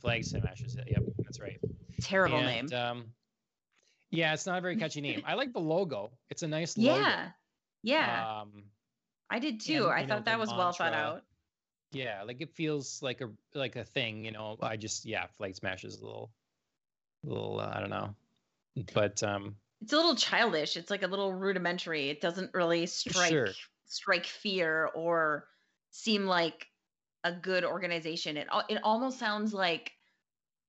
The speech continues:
Speaker 2: like, I don't know, like a thing you would name your flag football team or something, you know, like an
Speaker 1: <laughs>
Speaker 2: elementary gym class. "We're the Flag Smashers." Like,
Speaker 1: Sure.
Speaker 2: no.
Speaker 1: Yeah, it's
Speaker 2: But
Speaker 1: a Mario speed run team.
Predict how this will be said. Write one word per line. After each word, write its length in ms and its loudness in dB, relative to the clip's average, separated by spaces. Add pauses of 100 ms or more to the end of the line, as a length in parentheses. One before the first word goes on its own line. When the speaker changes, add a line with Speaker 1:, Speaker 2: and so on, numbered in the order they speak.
(120)
Speaker 2:
like, 400 -2 (280)
I 120 -8
don't 100 -6
know, 160 0
like 200 -2
a 40 -10 (420)
thing 200 6
you 80 8
would 120 4
name 300 2
your 100 2
flag 380 0
football 380 0
team 500 -2
or 100 0
something, 500 0
you 100 0
know, 280 2
like 320 -2
an 140 -2
Speaker 1:
<laughs> 40 -4
Speaker 2:
elementary 720 2
gym 260 4
class. 540 2
"We're 160 0
the 80 0
Flag 360 0
Smashers." 840 -4 (320)
Like, 260 -12
Speaker 1:
Sure. 240 -6
Speaker 2:
no. 360 -6 (1080)
Speaker 1:
Yeah, 280 -2
it's 120 -4
Speaker 2:
But 60 2
Speaker 1:
a 20 -
Mario 400 4
speed 360 -2
run 300 0
team. 460 -2